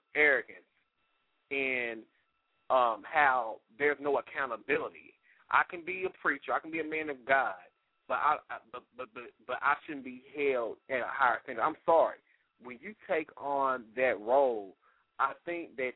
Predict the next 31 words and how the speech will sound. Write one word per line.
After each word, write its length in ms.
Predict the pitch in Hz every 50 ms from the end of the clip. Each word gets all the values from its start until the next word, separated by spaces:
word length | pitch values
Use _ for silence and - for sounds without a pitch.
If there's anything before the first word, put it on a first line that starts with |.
| - -
you 160 | - 165 151 -
are 300 | - - 139 139 131 127
held 440 | 123 - - 143 135 131 123 117 113 - _ _
at 160 | - 127 120 95 -
a 160 | 120 117 110 - - - - -
totally 520 | 135 135 139 143 139 139 131 131 131 123 113 104
different 420 | 123 127 123 - - 117 110 98
level 500 | 110 117 120 135 139 131 113 101 98 98 90
because 340 | 110 113 - - 143 131 120 - _
people 280 | - 127 127 - 139
are 40 | 127
looking 320 | 131 143 147 - 131 120 123
up 100 | 120 - _ -
to 60 | 123 113
you 140 | 120 131 123 _
for 100 | - 104 - _
spiritual 380 | _ 139 127 117 - - 107 98 95
guidance. 300 | 117 123 117 101 - - - _ _ _ - - - - - _ _ _
How 300 | - - 170 180 190 190
can 160 | - 190 170
the 80 | 151 139
blind 460 | 123 123 147 151 151 147 139 131 135
lead 160 | 139 143 135 120 _
the 60 | 120
blind 380 | 107 95 120 123 147 165 151 110 - _ _ _ _ _ _ _ _ _ -
if 140 | 127 123 _ _
you 220 | 139 170 185 185 156
are 120 | 135 123
blind 440 | 117 104 123 131 135 135 131 123 117
yourself? 540 | - 120 110 104 - _ 180 170 147 - - _ _ _ _ _ _ _ _ _ _ _ _ _ -
And 200 | 160 165 165